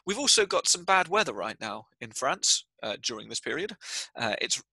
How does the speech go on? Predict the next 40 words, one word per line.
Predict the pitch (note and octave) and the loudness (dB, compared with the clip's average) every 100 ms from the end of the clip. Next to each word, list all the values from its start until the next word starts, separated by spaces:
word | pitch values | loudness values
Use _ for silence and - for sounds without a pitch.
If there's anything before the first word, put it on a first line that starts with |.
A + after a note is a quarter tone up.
| _ | _
very | - C#3 A#2 | 0 0 2
rainy. | B2+ C3+ C#3 C#3+ _ _ _ - - - | 2 2 -2 -12 _ _ _ -20 -20 -8
It's | - | -4
very, | A#2 A2 G#2+ G#2 G#2+ _ - | -2 -2 -4 -8 -12 _ -6
it's | - | -2
kind | - B3+ | 0 0
of | F3 | -2
warm | E3+ F#3+ F3+ | -2 0 0
and | F3 | 0
rainy, | F3 F3 E3+ D#3+ | 0 -2 -4 -6
so | D#3 - B2 A#2+ A2+ _ _ _ | -2 0 0 -2 -8 _ _ _
a | C#3 | -6
good, | D#3 D3 - _ _ A#2+ | -2 -4 -6 _ _ -4
uh, | G#2+ G#2+ G#2+ _ - - - B2+ | -4 -6 -10 _ -20 -20 -18 -16
environment | A#2 B2 A2+ A2 G2 | -2 0 0 -4 -14
for | - G2+ G#2 | -8 -8 -8
bugs | G#2+ A#2+ A#2 A2 - F#2+ | -4 -4 -4 -4 -4 -4
and | G2+ _ - | -12 _ -4
diseases | A2+ A#2 G#2+ G#2+ | -2 -2 -4 -6
to | - | -2
spread | - B2 A2 | -2 -2 -4
in. | G2+ G#2+ - - - - - - | -6 -12 -16 -12 -12 -12 -16 -10
Also, | A#3+ - A3 G#3 | 0 2 4 2
the | G3 G#3 | 0 -2
English | F3+ F#3 | 2 2
are | F#3+ | 2
running | F3+ E3+ E3 | 2 2 2
low | E3 D#3 | 0 2
on | D3 | 4
supplies | - - - G#3+ G3 G3 F3+ | 2 2 2 6 6 4 2
a | |
little | F#3 F#3 E3 | 0 -4 0
bit, | G3 F3+ - | 0 2 4
so | - A3+ G3 - | 4 4 -2 -4
they're | G#3 | -2
basically | F#3+ E3 - A2+ | 2 2 2 0
ready | A#2 G#2+ | -4 -4
to | - G#2+ | -4 -2
go | G#2 | -2
home. | A2+ G#2 | -2 -6